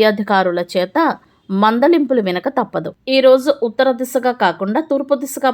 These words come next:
ప్రయాణించడం వలన సత్ఫలితాలను పొందవచ్చు. ఈ రోజు ప్రయాణాలు చేయటం అంత అనుకూలం కాదు. కొన్ని సమస్యలు, చిక్కులు, చికాకులు ఎదురయ్యే అవకాశాలు ఉన్నాయి కాబట్టి బయలుదేరే ముందు చిన్న బెల్లం ముక్కను నోట్లో వేసుకుని వెళ్లటం వలన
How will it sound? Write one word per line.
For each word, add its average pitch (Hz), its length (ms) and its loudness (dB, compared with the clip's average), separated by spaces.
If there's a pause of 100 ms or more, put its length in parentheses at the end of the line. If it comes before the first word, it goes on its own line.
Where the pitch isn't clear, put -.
ప్రయాణించడం 185 680 -2
వలన 185 200 -4 (100)
సత్ఫలితాలను 202 800 -4
పొందవచ్చు. 165 520 -8 (240)
ఈ - 100 6
రోజు 262 300 4 (380)
ప్రయాణాలు 294 560 2
చేయటం 247 280 0 (140)
అంత 208 180 -4 (120)
అనుకూలం 208 400 -2 (100)
కాదు. 170 180 -4 (120)
కొన్ని 220 260 -2
సమస్యలు, 233 520 0 (100)
చిక్కులు, 233 320 -2 (100)
చికాకులు 208 460 -2
ఎదురయ్యే 190 320 0
అవకాశాలు 180 560 -2
ఉన్నాయి 170 260 -4
కాబట్టి 170 320 -4 (140)
బయలుదేరే 208 500 2
ముందు 196 220 0 (400)
చిన్న 269 160 0 (120)
బెల్లం 220 300 4
ముక్కను 240 340 -2
నోట్లో 202 320 -2
వేసుకుని 190 400 -4
వెళ్లటం 180 340 -2 (100)
వలన 190 260 0